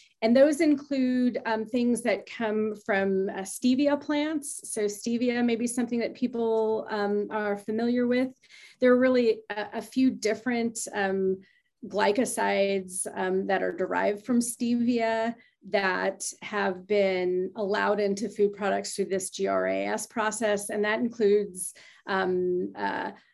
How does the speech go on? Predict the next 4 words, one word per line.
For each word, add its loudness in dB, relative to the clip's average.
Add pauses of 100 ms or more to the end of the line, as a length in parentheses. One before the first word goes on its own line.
(240)
something 0
called 0
Rebaudioside 0
A, -2